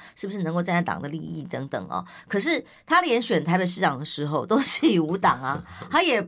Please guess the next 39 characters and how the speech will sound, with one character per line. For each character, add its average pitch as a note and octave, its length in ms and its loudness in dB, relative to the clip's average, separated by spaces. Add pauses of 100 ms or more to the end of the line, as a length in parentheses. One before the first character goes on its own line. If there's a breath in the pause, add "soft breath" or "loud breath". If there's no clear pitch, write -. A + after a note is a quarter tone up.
(100)
没 G#3 120 -2
有 A#3+ 160 4
承 F#3+ 200 -2
认 A#3+ 160 4
说 A3+ 140 0
他 G#3+ 140 4
以 F3 140 -2
民 E3+ 140 0
众 A#3 140 0
党 F3+ 100 0
的 C#3+ 80 0
身 G3+ 300 -2
份 F#3+ 240 0
来 D#3 160 4
选 F3 160 -2
台 E3 100 -2
北 D#3 80 -2
市 F3 160 -4
长， C3+ 220 0
当 F#3+ 240 0 (160 loud breath)
全 F3+ 240 4
党 E3+ 180 2
的 C#3+ 60 -6
资 F3 160 -6
源 D#3 180 2
梭 F3 240 4
哈 E3 240 4
下 E3 220 -2
去 C3+ 300 -8
相 D#3 340 -2
挺 C3 220 -6
的 F#2+ 100 -8
时 - 240 -12
候， - 220 -4 (320 loud breath)
那 B3 100 -2
这， B3 200 -4
这 E4 180 0
也 A3 120 4
是 F3+ 380 -4